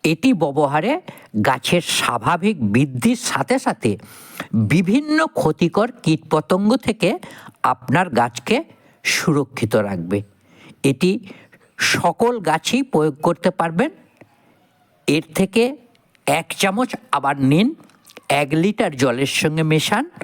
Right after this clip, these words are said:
এবং টবের মাটিতে প্রতি মাসে একবারের বেশি কিন্তু দেবেন না। এটি ব্যবহার করলে পোকা আপনার গাছে আসবে না, ছত্রাক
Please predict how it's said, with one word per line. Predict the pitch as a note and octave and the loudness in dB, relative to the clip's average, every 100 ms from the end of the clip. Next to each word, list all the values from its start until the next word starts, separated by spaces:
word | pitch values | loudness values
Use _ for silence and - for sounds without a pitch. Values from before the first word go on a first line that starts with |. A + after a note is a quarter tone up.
| - - - - - - - - | -18 -20 -20 -16 -14 -14 -6 0
এবং | C#3+ A3 G3+ - - | 0 0 -2 -4 0
টবের | E3 F3 A#3+ D4+ A#3+ | 2 2 0 0 0
মাটিতে | D3+ C#3+ E3 D#3 C#3 E3+ - - _ _ _ - | -2 0 0 2 0 -2 -8 -20 _ _ _ 0
প্রতি | F3+ G3 - D4 | 0 2 0 2
মাসে | E3+ B2 - F3+ D#4 - _ _ _ _ | 2 -2 -2 -2 -2 -8 _ _ _ _
একবারের | D3+ D3 - - E3 G#3+ | -2 -2 -4 -4 0 0
বেশি | E3 C3+ - E3 | 0 -2 0 0
কিন্তু | D3+ C#3 - A3 F4+ - _ _ _ A2+ | 0 0 0 0 -2 -10 _ _ _ -4
দেবেন | G#2+ A#2 A2+ | -2 0 -2
না। | G#2 G2 G2+ - _ _ _ _ _ _ _ _ _ _ _ _ _ _ _ _ _ _ | 0 -2 -4 -10 _ _ _ _ _ _ _ _ _ _ _ _ _ _ _ _ _ _
এটি | - G3 C4+ | -2 0 2
ব্যবহার | A3 E3 D#3 F#3+ B3+ | 2 2 2 0 0
করলে | B3+ E3+ D3 C4 - _ _ | 0 0 0 -2 -8 _ _
পোকা | F#3 G3+ D4+ | 2 2 2
আপনার | C#4 F#3 E3+ F#3+ | 0 0 0 2
গাছে | E3+ D3 - | 0 -2 0
আসবে | F3 E3 - F3+ | 0 -2 0 0
না, | F3+ F#3+ G3+ - - - - - _ | 2 2 -2 -10 -20 -20 -20 -20 _
ছত্রাক | - B2 - D#3+ F#3 | -2 0 -2 -2 -2